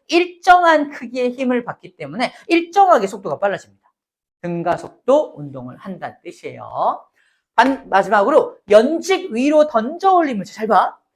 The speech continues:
연직 위로 던져 올린다는 건 물체를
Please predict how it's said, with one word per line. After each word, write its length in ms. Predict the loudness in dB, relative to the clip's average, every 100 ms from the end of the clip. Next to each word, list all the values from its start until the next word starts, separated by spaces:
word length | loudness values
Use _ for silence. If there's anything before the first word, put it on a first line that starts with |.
| _ _ 2
연직 560 | 4 4 -4 -4 -2
위로 240 | 2 2 4
던져 400 | 2 -2 4 6
올린다는 500 | 6 2 -4 -6 -2
건 180 | -2 -2
물체를 1200 | -6 -6 -10 -2 -2 0 2 4 6 4 2